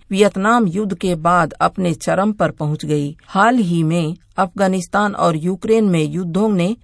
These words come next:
शरणार्थी समाधान के मुद्दे को राजनीतिक कार्य सूची में डाल दिया है। अंतर्राष्ट्रीय कैथोलिक प्रवासन आयोग के महासचिव मोनसिन्योर बॉब विटिलो ने कनाडाई कार्यक्रम को यूरोपीय संघ के राज्यों के लिए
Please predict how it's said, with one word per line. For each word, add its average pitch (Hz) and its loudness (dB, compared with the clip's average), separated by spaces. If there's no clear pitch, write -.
शरणार्थी 220 2
समाधान 175 0
के 202 -4
मुद्दे 170 0
को 170 -2
राजनीतिक 160 -2
कार्य 165 -2
सूची 175 -6
में 180 -2
डाल 175 -2
दिया 147 -2
है। 151 -2
अंतर्राष्ट्रीय 175 2
कैथोलिक 185 -2
प्रवासन 185 0
आयोग 208 2
के 180 0
महासचिव 160 -2
मोनसिन्योर 185 2
बॉब 196 -2
विटिलो 214 0
ने 156 0
कनाडाई 175 4
कार्यक्रम 170 0
को 202 -2
यूरोपीय 170 0
संघ 202 -4
के 170 -4
राज्यों 170 -2
के 165 -4
लिए 165 -2